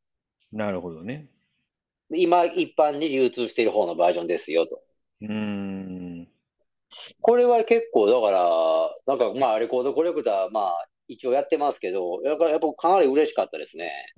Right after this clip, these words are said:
Speaker 1: ああ。
Speaker 2: なんか自分だけがもう熱、熱くなれるというかね。
Speaker 1: はい、はい、はい。俺の予想が当たったよ。
Speaker 2: あんまりそのみんなが、うん、そうそう、そうそう、予想が当たったってことも嬉しかったし。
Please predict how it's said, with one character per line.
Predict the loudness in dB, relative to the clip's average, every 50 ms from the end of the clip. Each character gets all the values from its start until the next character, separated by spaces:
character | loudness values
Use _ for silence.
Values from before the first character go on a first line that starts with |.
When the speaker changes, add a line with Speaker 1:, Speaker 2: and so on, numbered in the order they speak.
| -2 2
Speaker 1:
あ | 2 4 4 4 2 2 0 0 -2 -2 -4 -4 -6 -10 -12 -16
あ。 | _ _ _ _ _ _ _ _ _ _ _ _ _ _ _ _ _ -2 4
Speaker 2:
な | 6
ん | 6
か | 6
自 | 8 8 8
分 | 10 10 8 8 8
だ | 6 8
け | 8 8
が | 6 6 6
も | 6 4 4
う | 4
熱、 | 4 2 2 4 2 2
熱 | 4 2 2 2
く | 2 4 4
な | 4 4
れ | 2 0
る | 0 -2
と | -4 -6
い | -10
う | -10
か | -10
ね。 | -12 -12 -14 _ _ _ _ _
Speaker 1:
は | -4 -2 -2
い、 | -2 -4
は | -4 -6 -6
い、 | -6 -8
は | -10 -14
い。 | -14 _ _ _ _ _
俺 | -14 -12 -10
の | -8 -8
予 | -8
想 | -8 -4 -2
が | 0 2
当 |
た |
っ |
た | 2
よ。 |
Speaker 2:
あ | 4
ん |
ま | 4 4
り | 4
そ | 4 2 2
の | 4
み | 4 4 4
ん | 4 4
な | 4 4
が、 | 4 2 0 0
う | -2 0
ん、 | 0
そ | 2 2
う | 4
そ | 4 2
う、 | 0 -2 -2
そ | 0 2 2
う | 4
そ | 4 4 4
う、 | 6
予 | 4 4
想 | 4 4 4 6
が | 4 4 4
当 | 2 0
た | 0
っ | 0
た | -2 -2
っ | 0
て | 0
こ | 0 2
と | 2 4
も | 2
嬉 | 2 2 0
し | -2
か | -4
っ | -2 -2
た | -2 -2
し。 | -2 -2 -2 -2 -2 -4 -8